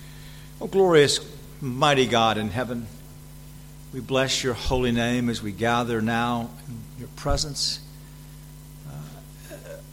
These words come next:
longing to hear a word from you to us through your word by the Holy Spirit. So we ask that, um, through the Spirit's ministry, we would hear Christ, who is our prophet, priest, and king, speaking to us,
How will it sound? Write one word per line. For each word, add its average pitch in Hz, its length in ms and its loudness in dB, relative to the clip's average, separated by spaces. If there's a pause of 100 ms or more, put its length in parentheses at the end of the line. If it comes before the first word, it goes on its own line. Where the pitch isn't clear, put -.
(140)
longing 151 400 0
to 135 140 -4
hear 139 260 0
a 135 60 2
word 127 500 2
from 113 240 -2
you 123 300 0
to - 260 -8
us - 460 -4
through 123 300 -2
your 131 220 -2
word 98 400 -6
by 107 160 -6
the 101 120 -6
Holy 98 260 -8
Spirit. - 560 -12 (1040)
So - 160 -14
we 104 140 -4
ask 110 400 -4
that, 104 340 -6
um, 101 240 -6 (720)
through 135 160 2
the 131 80 0
Spirit's 135 480 2
ministry, 127 640 0 (680)
we 120 240 0
would 113 220 -2
hear 117 220 -4
Christ, 123 580 -6
who 107 160 -6
is 110 240 -6
our 107 140 -6
prophet, 110 500 -6
priest, - 380 -6
and 104 160 -10
king, 101 400 -4
speaking 147 500 -6
to 110 200 -6
us, - 340 -8